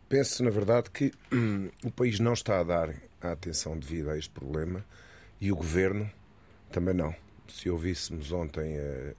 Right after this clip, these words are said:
ouvindo ontem as declarações da senhora Ministra da Justiça na entrevista que deu, vê-se que passou por este tema com muita leveza, como se fosse uma coisa pouco importante e vai-se resolver.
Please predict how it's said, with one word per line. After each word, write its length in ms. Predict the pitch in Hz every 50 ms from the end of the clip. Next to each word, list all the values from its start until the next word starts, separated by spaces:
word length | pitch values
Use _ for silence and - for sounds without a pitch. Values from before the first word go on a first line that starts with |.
| - -
ouvindo 400 | 95 92 90 123 151 151 101 95
ontem 260 | 98 92 - 90 87
as 100 | 85 82
declarações 480 | - - 85 85 82 78 - 80 82 76
da 180 | 73 78 76
senhora 300 | 73 - - - 82 78
Ministra 300 | 80 80 82 80 - 82
da 80 | 82 82
Justiça 360 | 80 - - 78 78 - -
na 140 | 76 80 87
entrevista 420 | 80 - 85 82 78 85 - -
que 140 | 95 - 92
deu, 260 | 85 95 98 98 113 - - - - - - - - - - - -
vê-se 300 | - 87 92 113 110 -
que 80 | - -
passou 380 | - - 101 - - - 113
por 180 | 98 - 101 107
este 180 | 104 - -
tema 440 | - - 117 113 117 117 117 123 120 - - - -
com 100 | - -
muita 260 | 120 123 120 117 -
leveza, 480 | 123 123 117 107 113 107 95 85 90 85 - - - - - - - - - - - -
como 160 | - 101 95
se 80 | - -
fosse 260 | - 101 95 - -
uma 120 | 104 98
coisa 280 | 90 - 104 98 85 101
pouco 280 | 78 - 107 92 - 120
importante 520 | 117 - - - - 147 151 156 143 -
e 40 | 101
vai-se 280 | 92 101 101 101 -
resolver. 540 | - 101 95 117 117 110 101 101 95 92 -